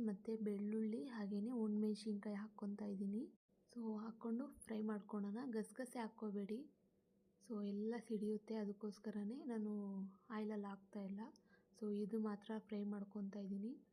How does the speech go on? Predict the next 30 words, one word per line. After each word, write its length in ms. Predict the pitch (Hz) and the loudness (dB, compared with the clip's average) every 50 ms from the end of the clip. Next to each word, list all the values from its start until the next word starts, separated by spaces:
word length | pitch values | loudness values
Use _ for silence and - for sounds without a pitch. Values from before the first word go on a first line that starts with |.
| - - - - _ _ _ _ _ - - _ - 240 | -20 -20 -20 -20 _ _ _ _ _ -20 -10 _ 0 2
ನೋಡಿ. 160 | 226 208 220 214 214 | 2 4 2 2 2
ಇದೆಲ್ಲ 360 | 220 220 208 214 220 220 226 226 226 240 | 2 2 2 2 2 2 0 0 -2 0
ಸ್ವಲ್ಪ 340 | 220 208 214 214 208 - 233 226 226 226 | 0 2 2 2 0 0 -4 -4 -4 -2
ಫ್ರೈ 140 | 220 208 202 208 208 202 | -2 -2 0 0 0 0
ಆದಮೇಲೆ 340 | 202 - 208 202 202 226 294 302 - - - - - - | 0 2 2 2 2 0 -4 -6 -12 -18 -20 -12 -4 -2
ಟೊಮೆಟೊ 280 | 220 202 208 196 220 202 202 | 0 0 0 0 -2 -4 -4
ಆ್ಯಡ್ 160 | 202 202 202 202 | -2 0 0 0
ಮಾಡ್ಕೊತೀನಿ. 580 | 196 196 - - 202 196 190 220 202 202 220 277 311 - - - - - - _ - | 0 -2 -2 -2 -2 -2 -2 -2 -2 0 0 -2 -4 -8 -14 -20 -20 -20 -20 _ -8
So 140 | - 226 190 - 214 | -6 -6 -4 -2 0
ಟೊಮೆಟೊ 320 | 208 214 220 220 - 311 285 254 | 0 0 0 -2 -4 -4 -2 -2
ಮತ್ತು 240 | 226 226 233 247 247 190 - | -2 -2 -2 -4 -2 0 0
ಗೋಡಂಬಿ 320 | 208 202 214 208 202 208 202 196 | 0 0 2 2 0 0 0 0
ಆ್ಯಡ್ 160 | 196 190 196 196 | 2 2 2 0
ಮಾಡ್ಕೊಂಡಿದ್ದೀನಿ, 600 | 190 190 - 202 196 202 190 208 196 196 202 196 196 | 0 -2 -4 -2 -2 -2 -2 -4 -4 -2 -2 -2 -2
ನೀವು 100 | 202 196 190 196 | 0 0 0 0
ನೋಡ್ಬೋದು. 440 | 196 190 190 202 202 185 196 226 294 330 - - - - - - - - _ - - - | 0 -2 -2 -2 -2 -2 -2 -2 -4 -6 -10 -14 -20 -20 -20 -20 -20 -20 _ -20 -14 -6
So 160 | - 214 202 208 214 | -2 0 0 2 2
ಒಂದೇ 220 | 220 240 240 254 247 | 2 2 2 2 0
ಒಂದು 120 | 233 220 220 | 0 0 0
ಟೊಮೆಟೊ 260 | 202 208 208 190 214 208 208 | 0 0 0 0 0 2 2
ಯೂಸ್ 140 | 202 190 - 208 202 | 0 0 0 0 0
ಮಾಡಿದ್ದೀನಿ, 440 | 196 196 190 190 196 196 220 254 285 - - - - - _ _ _ - - - - - | 0 0 2 2 2 2 0 0 -4 -6 -12 -20 -20 -20 _ _ _ -20 -20 -6 -2 2
ತುಂಬ 180 | 226 220 233 240 226 | 2 4 4 2 2
ಟೊಮೆಟೊ 300 | 226 208 214 208 208 220 214 208 214 | 0 0 0 0 2 2 2 4 4
ಯೂಸ್ 160 | 220 208 - 220 | 2 2 2 2
ಮಾಡಬೇಡಿ, 420 | 208 202 202 196 185 196 190 196 226 262 - - 214 | 2 2 2 0 0 0 0 0 0 -2 -4 -6 -8
ಯಾಕಂದರೆ 320 | 190 190 - 202 196 214 - _ _ _ _ _ _ _ - - - - | -6 -4 -4 -2 -2 -4 -6 _ _ _ _ _ _ _ -20 -10 4 8
ಹುಳಿ 160 | 240 233 233 254 233 | 10 10 10 10 10
ಬರುತ್ತೆ, 320 | 233 214 208 208 208 - 233 226 | 8 8 8 6 6 4 4 4
ಅದಕ್ಕೋಸ್ಕರನೇ 720 | 208 190 208 214 - 220 214 220 - 220 208 208 214 226 | 6 6 4 6 6 6 4 6 6 6 6 8 8 6